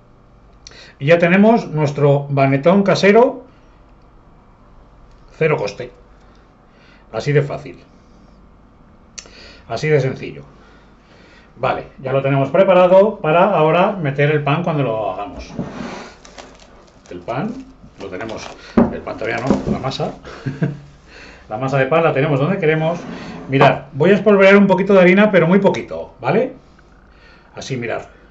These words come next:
Muy poquito, ¿veis? Ya lo tenemos. Y vamos a dejar caer la masa. Bueno, si no cae, pues la ayudamos.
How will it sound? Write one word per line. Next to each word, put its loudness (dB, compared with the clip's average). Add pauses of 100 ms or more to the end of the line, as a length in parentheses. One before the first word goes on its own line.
(2000)
Muy -4
poquito, -6
¿veis? -4 (1500)
Ya -2
lo 0
tenemos. -12 (1600)
Y 0
vamos 0
a 4
dejar 4
caer 6
la 2
masa. 0 (1800)
Bueno, -18
si -14
no -4
cae, 0
pues -6
la -10
ayudamos. -12